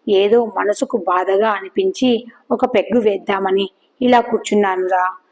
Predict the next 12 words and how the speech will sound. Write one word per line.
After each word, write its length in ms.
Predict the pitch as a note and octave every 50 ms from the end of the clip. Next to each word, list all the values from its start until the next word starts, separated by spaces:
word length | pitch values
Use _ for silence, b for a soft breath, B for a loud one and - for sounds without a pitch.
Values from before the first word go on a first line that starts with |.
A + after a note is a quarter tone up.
| B B B B B -
రేపటి 440 | C4 C4 B3+ C#4 C4+ C4+ C#4+ - -
నుంచి 480 | F#3+ - - - G3+ F#3+ F#3+ F#3 b b b b _ -
మరో 260 | G#3 G#3 G#3 G#3+ A#3+
నాలుగు 400 | A#3 G#3+ G3 F#3+ F#3 F#3+ F3+ F3+
రోజులు 440 | F3+ F#3+ G3 G3+ G3 G3+ F#3+ F#3 F3+ - b b b b _
ఇలా 180 | A#3+ A#3+ B3 B3
కూర్చోవడం 640 | B3 B3 A3 F#3 - - A3 G3 G3 G3 F#3+ F#3+ F#3 -
కుదరదు 380 | - - G#3+ G#3+ A3 G#3+ C4
కదరా. 480 | - - G#3 F#3 F#3 F#3 F#3+ F#3 F#3 F#3 - b b b b b b _ -
నీ 140 | A#3+ B3 A#3
పెళ్లి 320 | A#3 A3+ G3+ F#3+ G3 G#3
పనులలో 600 | G#3 - G#3+ G3 G3 G3 F#3+ F#3+ F#3+ F#3+ F#3+ F#3+